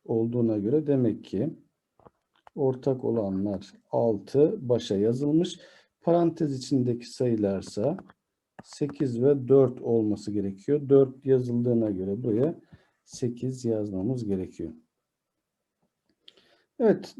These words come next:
dağılma işlemine göre bakarsak burada ortak olanlar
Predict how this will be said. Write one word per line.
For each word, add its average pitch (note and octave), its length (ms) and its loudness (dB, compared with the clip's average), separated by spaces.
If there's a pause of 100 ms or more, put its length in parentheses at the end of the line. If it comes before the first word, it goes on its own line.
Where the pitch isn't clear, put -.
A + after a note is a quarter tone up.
dağılma G3+ 500 6
işlemine E3+ 520 4
göre D3+ 280 6
bakarsak D3+ 760 2
burada C3+ 480 4 (1160)
ortak D#3 500 4
olanlar C#3 600 4